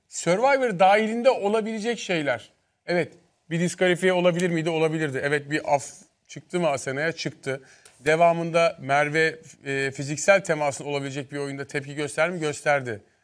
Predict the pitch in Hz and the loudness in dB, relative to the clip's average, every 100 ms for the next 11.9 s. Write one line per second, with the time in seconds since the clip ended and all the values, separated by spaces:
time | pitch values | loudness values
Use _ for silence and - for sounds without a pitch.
0 | _ _ 110 127 151 143 _ _ _ _ | _ _ -10 -2 -2 -4 _ _ _ _
1 | _ - 113 151 165 139 139 131 127 127 | _ -16 -10 -6 -4 -4 -6 -8 -10 -10
2 | 123 135 127 147 196 - _ _ _ _ | -8 -10 -8 -4 -6 -6 _ _ _ _
3 | 143 139 143 180 170 - - - 131 139 | -6 -4 -4 -6 -8 -12 -14 -6 -4 0
4 | 156 143 135 131 131 156 143 147 - _ | 0 0 0 2 2 0 -6 -8 -10 _
5 | _ _ - 123 120 120 113 123 - 139 | _ _ -8 -4 -2 -4 -6 -8 -4 -4
6 | 135 170 - - _ _ _ _ _ 113 | -2 -4 -10 -20 _ _ _ _ _ -14
7 | 113 113 113 113 113 113 113 113 _ _ | -12 -10 -8 -8 -8 -8 -10 -16 _ _
8 | _ _ _ 117 131 131 131 135 143 175 | _ _ _ -4 -2 -2 -2 -2 -4 -6
9 | 131 113 117 127 - _ 113 110 110 110 | -10 -8 -6 -8 -12 _ -16 -14 -12 -12
10 | 110 110 110 110 - _ 123 127 143 - | -12 -12 -12 -14 -16 _ -6 -6 -8 -12
11 | - 131 135 147 131 110 107 113 170 | -12 -8 -4 -2 -4 -6 -8 -6 -8